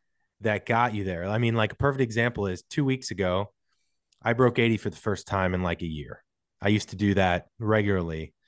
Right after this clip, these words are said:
And all I focused on was staying in my posture and, like, being athletic, good weight shift, right? Nothing technical, just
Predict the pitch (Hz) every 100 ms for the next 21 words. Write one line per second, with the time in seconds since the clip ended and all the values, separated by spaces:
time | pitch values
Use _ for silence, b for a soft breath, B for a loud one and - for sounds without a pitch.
0 | b b b b 120 113 107 101 117 139
1 | 160 147 135 123 - 110 101 95 90 98
2 | 98 95 - - 117 110 107 98 90 90
3 | 92 - 85 78 _ 117 113 107 98 123
4 | 113 104 - 98 80 - - _ 123 113
5 | 101 92 - 78 - _ _ 95 101 101
6 | - 120 131 156 147 - 131 127 117 117
7 | 110 107 - _ _ _ _ 104 120 131
8 | - -